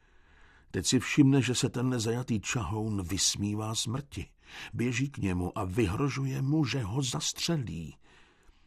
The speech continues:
I v Mutinenovi to vře. Cítí čím dál podivnější zášť vůči tomu nenáviděnému. Chtěl by mít pušku, protože jestli se tomuhle rudému tady před ním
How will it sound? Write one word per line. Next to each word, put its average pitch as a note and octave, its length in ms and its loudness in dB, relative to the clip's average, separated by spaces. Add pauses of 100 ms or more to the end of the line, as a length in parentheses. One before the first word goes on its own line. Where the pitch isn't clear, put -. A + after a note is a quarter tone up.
(140)
I B2+ 80 2
v - 140 -4
Mutinenovi G2+ 640 2
to F2 160 -6
vře. E2+ 340 -6 (520)
Cítí B2 480 0
čím C#3+ 220 0
dál C#3 200 0
podivnější D#3 840 -2
zášť D#3 580 -4
vůči F#2+ 340 -6
tomu F2 300 -4
nenáviděnému. D#2 960 -4 (880)
Chtěl E2 320 -8
by - 100 -10
mít - 220 -12
pušku, - 360 -8 (1200)
protože - 360 -12
jestli - 300 -4
se - 220 0
tomuhle F2 380 -2
rudému F#2 460 -4
tady - 320 -4
před - 360 -2
ním F#2+ 200 -8